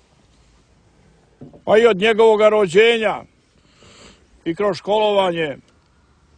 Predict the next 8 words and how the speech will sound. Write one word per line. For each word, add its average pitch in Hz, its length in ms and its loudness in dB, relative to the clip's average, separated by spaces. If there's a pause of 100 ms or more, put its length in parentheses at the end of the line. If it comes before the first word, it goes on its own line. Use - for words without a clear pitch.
(880)
a 135 140 -10
posebno 196 800 -4
od 175 140 -14
kad 175 220 -8
je 160 100 -6
postao 170 640 -4
sveštenik, 180 680 -6 (2250)
vidimo 214 640 4